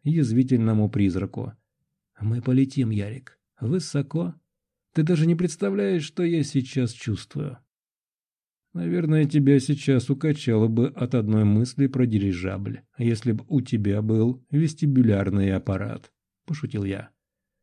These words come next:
«Дурак». Беззлобно ответила она. «Это как, ну, представь, что ты всю жизнь прожил в подвале,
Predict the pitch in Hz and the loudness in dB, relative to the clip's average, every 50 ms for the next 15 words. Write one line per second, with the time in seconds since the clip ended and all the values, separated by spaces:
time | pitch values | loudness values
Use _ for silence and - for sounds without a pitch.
0 | _ _ _ _ 127 120 117 107 101 - - - _ _ _ _ _ _ _ _ | _ _ _ _ -2 -2 -2 -2 -2 -6 -12 -20 _ _ _ _ _ _ _ _
1 | _ _ _ _ _ _ - 95 92 113 107 95 90 95 107 110 139 165 160 147 | _ _ _ _ _ _ -4 0 2 2 2 2 0 0 0 2 2 0 0 -2
2 | 131 120 127 127 110 104 85 82 117 120 - 160 165 147 151 127 110 104 104 98 | 0 2 2 2 2 2 0 0 -2 -2 0 -2 -4 -2 0 0 2 2 2 2
3 | 92 90 92 98 110 107 - _ _ _ _ _ _ _ _ _ _ _ _ _ | 0 -2 -4 -4 -6 -10 -16 _ _ _ _ _ _ _ _ _ _ _ _ _
4 | _ _ 156 151 151 180 165 156 175 165 147 - 151 - - - _ _ _ _ | _ _ -8 -6 -4 -6 -4 -2 0 0 0 -2 -4 -12 -20 -20 _ _ _ _
5 | 160 185 190 160 127 104 - 135 147 147 - - - _ - 107 104 107 - - | -8 -6 -4 -4 -6 -4 -4 -4 -4 -4 -6 -12 -10 _ -6 -6 -6 -6 -10 -12
6 | - - 120 110 110 110 110 - 202 180 - - 156 135 101 107 160 180 170 135 | -12 -10 -8 -8 -8 -10 -6 -6 -6 -6 -4 -4 -4 -2 -2 0 -2 -2 -2 0
7 | 120 110 107 104 107 - - - 160 117 107 117 113 104 - - _ 117 104 95 | 0 0 -2 -2 -4 -6 -6 -4 -4 -2 -2 0 0 0 -2 -4 _ -4 -4 -4
8 | 101 113 185 180 185 160 139 127 113 - | -4 -6 -6 -6 -4 -4 -2 -4 -4 -8